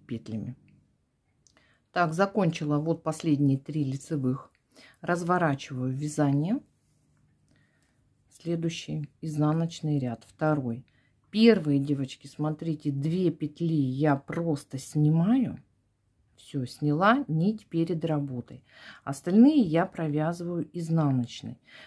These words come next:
Причем провязываю следующим образом. А, лицевая, которая у нас была по лицевой стороне, я ее провязываю за правую стеночку,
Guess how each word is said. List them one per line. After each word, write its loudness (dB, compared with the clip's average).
Причем 2
провязываю 2
следующим -4
образом. 0
А, -2
лицевая, 6
которая 0
у 0
нас 2
была 0
по -4
лицевой 0
стороне, 0
я 4
ее 4
провязываю 2
за 2
правую -2
стеночку, -2